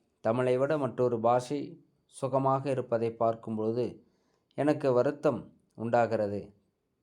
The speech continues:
தமிழனை விட மற்றொரு ஜாதி அறிவிலும் வலிமையிலும் உயர்ந்திருப்பது எனக்கு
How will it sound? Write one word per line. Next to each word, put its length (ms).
தமிழனை 440
விட 200
மற்றொரு 420
ஜாதி 320
அறிவிலும் 580
வலிமையிலும் 640
உயர்ந்திருப்பது 640
எனக்கு 640